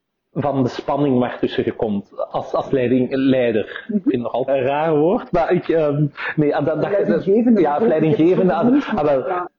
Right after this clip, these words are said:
Speaker 1: wat we daar straks zeggen, je hebt dat micromanagement
Speaker 2: Ja.
Speaker 1: tegenover die grote lijnen, dat groter kader, dat is zoiets waar je regelmatig nog altijd, dat je toch tegenkomt of, of voelt. Wat ik een hele belangrijke vind is, en dat is een waar ik mij wel voor hoed en waar ik zeker al gevallen ben,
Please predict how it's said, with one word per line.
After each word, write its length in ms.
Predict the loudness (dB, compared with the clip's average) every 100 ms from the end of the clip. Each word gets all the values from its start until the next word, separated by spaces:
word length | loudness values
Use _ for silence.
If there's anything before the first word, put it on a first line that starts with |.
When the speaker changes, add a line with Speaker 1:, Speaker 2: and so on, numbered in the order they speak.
| _
Speaker 1:
wat 160 | -4 -4
we 60 |
daar 80 | -4
straks 240 | -6 -6
zeggen, 180 | -2 0
je 60 | -2
hebt 120 | -2
dat 100 | -2
micromanagement 800 | -2 -2 -2 -2 -2 0 0 0
Speaker 2:
Ja. 180 | -2 -2
Speaker 1:
tegenover 360 | -2 0 2
die 120 | 0 0
grote 360 | 0 0 0
lijnen, 380 | 0 0 0 -2
dat 100 | -2
groter 380 | -2 -2 -2 -8
kader, 400 | -4 -2 -2 -4 -4
dat 120 | -6
is 60 | 0
zoiets 220 | -2 0
waar 160 | -2 0
je 80 |
regelmatig 640 | 0 0 0 -2 -4 -6 -4
nog 120 | -4
altijd, 520 | -2 -2 -2 -4 -8 -12
dat 120 | -10
je 60 | -8
toch 260 | -10 -10 -2
tegenkomt 640 | -2 -2 -4 -2 0 -2
of, 200 | -4 -4
of 120 | -6
voelt. 460 | -2 2 2 2 -8 _ _ _ _ _ _ _ _ _
Wat 140 | -4 -2
ik 80 | 0
een 140 | 2
hele 680 | 2 4 2 2 0 -4 -10 _ _ _ _
belangrijke 720 | -4 -2 0 -2 -2 -2 0
vind 220 | 0 0
is, 140 | -2 -4
en 120 | -4
dat 160 | 0 0
is 100 | 0
een 80 |
waar 120 | 0 -2
ik 100 | -2
mij 140 | 0
wel 160 | 0 0
voor 120 | 0
hoed 160 | 0
en 80 | 0
waar 100 | -2
ik 120 | -4
zeker 380 | -2 0 2 0
al 160 | -2 -2
gevallen 380 | -2 -2 -2 0
ben, 360 | 0 0 0